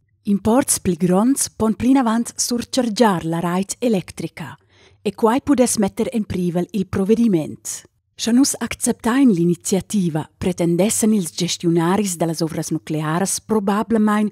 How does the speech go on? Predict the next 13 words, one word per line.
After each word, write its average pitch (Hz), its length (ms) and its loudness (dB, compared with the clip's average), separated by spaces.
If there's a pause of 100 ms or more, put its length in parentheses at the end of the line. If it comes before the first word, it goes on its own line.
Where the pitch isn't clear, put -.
(160)
grondas 233 640 4
indemnisaziuns 190 1000 0 (220)
dalla 240 200 -2
Confederaziun 175 880 -2
per 190 180 -2
lur 175 200 -2
investiziuns. - 1080 -4 (240)
Midar 220 480 2
il 233 160 0
provediment 180 760 2
dall'energia 175 800 0 (100)
dovra 170 360 0
temp. - 520 -8